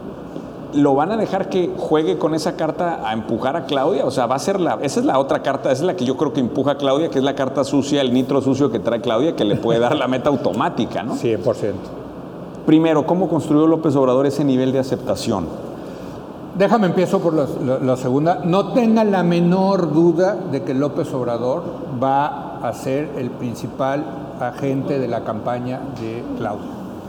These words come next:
Speaker 1: O sea, la campaña se va a vivir en la mañanera López Obrador prácticamente.
Speaker 2: Bueno, ya la estamos viviendo, ¿no? O sea, ya, ya, ya estamos viendo quién le va a hacer la campaña a, a Claudia, ¿no? Pero voy a, a,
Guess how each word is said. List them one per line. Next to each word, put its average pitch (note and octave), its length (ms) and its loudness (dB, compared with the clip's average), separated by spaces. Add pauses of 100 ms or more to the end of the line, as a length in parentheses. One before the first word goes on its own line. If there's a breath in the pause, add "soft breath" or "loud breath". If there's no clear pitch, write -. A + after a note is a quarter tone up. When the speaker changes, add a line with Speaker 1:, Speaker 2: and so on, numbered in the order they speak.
Speaker 1:
O - 20 -10
sea, A#2 80 0
la A#2 100 0
campaña C3 340 0
se D3+ 80 2
va D3 40 4
a C#3 40 4
vivir C#3+ 140 4
en C#3+ 60 0
la C3+ 60 2
mañanera A2 400 -2
López G#2+ 220 -4
Obrador G2 240 0
prácticamente. G2+ 560 -6
Speaker 2:
Bueno, D3 160 -8
ya B2+ 100 0
la C3+ 100 2
estamos D3 320 -2
viviendo, E3 420 -2
¿no? D3+ 120 -6
O - 340 -10
sea, G#2 300 -4
ya, A2 240 -2
ya, A2+ 380 -4
ya A#2 100 -2
estamos A#2 400 -2
viendo B2+ 340 2
quién B2 220 -2
le A#2+ 80 0
va A#2 80 2
a - 20 0
hacer A2+ 200 -6
la A2+ 80 -4
campaña A2+ 680 -6 (340)
a, C3 60 -6
a A#2 60 -6
Claudia, A#2 400 -2
¿no? C#3 160 -6 (420 loud breath)
Pero D#3+ 220 6
voy G3 240 4
a, C3+ 260 2
a, G2 40 -2